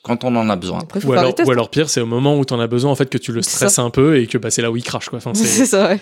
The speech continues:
Speaker 3: il
Speaker 1: Après,
Speaker 3: marchait, il
Speaker 1: après,
Speaker 3: marchait tant,
Speaker 1: euh,
Speaker 3: il marchait
Speaker 1: les,
Speaker 3: tant
Speaker 1: les,
Speaker 3: qu'on s'en
Speaker 1: les
Speaker 3: servait pas.
Speaker 1: contraintes de service en termes de débit et d'accès, euh, sur ces réseaux sont souvent plutôt faibles. Donc, euh, généralement, les, les contraintes techniques qui sont associées sont plutôt faibles.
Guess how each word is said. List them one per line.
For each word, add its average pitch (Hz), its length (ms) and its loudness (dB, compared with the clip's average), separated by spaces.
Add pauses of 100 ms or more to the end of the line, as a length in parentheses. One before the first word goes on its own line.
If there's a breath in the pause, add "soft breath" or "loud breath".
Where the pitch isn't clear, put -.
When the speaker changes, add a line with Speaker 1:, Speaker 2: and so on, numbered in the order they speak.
(100)
Speaker 3:
il - 120 -14
Speaker 1:
Après, 190 120 4
Speaker 3:
marchait, 175 300 4
il 175 40 4
Speaker 1:
après, 143 440 2
Speaker 3:
marchait - 200 2
tant, 151 220 4
Speaker 1:
euh, 127 100 2
Speaker 3:
il 127 60 0
marchait 147 220 2
Speaker 1:
les, 143 40 0
Speaker 3:
tant 165 60 2
Speaker 1:
les, 151 80 6
Speaker 3:
qu'on 147 80 6
s'en 147 60 4
Speaker 1:
les 143 80 2
Speaker 3:
servait 143 220 0
pas. 139 100 -2
Speaker 1:
contraintes 175 140 0
de 147 120 0
service 147 500 -4
en 123 80 -10
termes 127 260 -10
de 117 120 -10
débit 117 500 -10
et 104 120 -6
d'accès, 107 500 -10
euh, 101 100 -10
sur - 240 -20
ces - 140 -12
réseaux 110 340 -8
sont 110 180 -18
souvent 127 400 -10
plutôt 113 320 -14
faibles. 101 380 -10 (600 soft breath)
Donc, 113 340 0
euh, 107 200 0 (300)
généralement, 135 640 2
les, 120 200 2
les 117 160 0
contraintes 135 400 -4
techniques 156 340 -4
qui 120 160 -10
sont - 160 -6
associées 120 380 -4
sont 131 240 -6
plutôt 120 260 -16
faibles. 117 320 -10